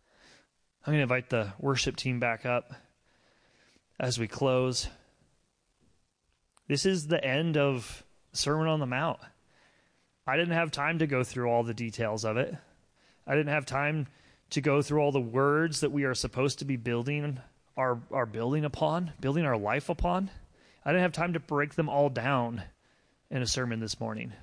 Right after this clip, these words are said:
But you guys all, we, you guys all, we all have the scripture with us every day.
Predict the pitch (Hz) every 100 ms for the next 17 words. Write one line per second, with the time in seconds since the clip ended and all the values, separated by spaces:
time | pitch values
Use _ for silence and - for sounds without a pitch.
0 | - _ _ _ _ _ _ _ _ _
1 | _ _ _ _ - 135 143 151 151 135
2 | - _ - 147 147 147 135 104 135 147
3 | 147 - - 127 110 101 101 104 - 147
4 | 175 202 196 156 131 - _ 170 170 143
5 | 120 110 - - _ - 156 131 120 113
6 | - _ _ _ _ _ _ - 123 -
7 | 127 - - - - - _ _ _ _
8 | _ _ _ _ _ _ _ _ 151 143
9 | - 104 - - _ 151 147 147 131 -
10 | _ 139 135 127 117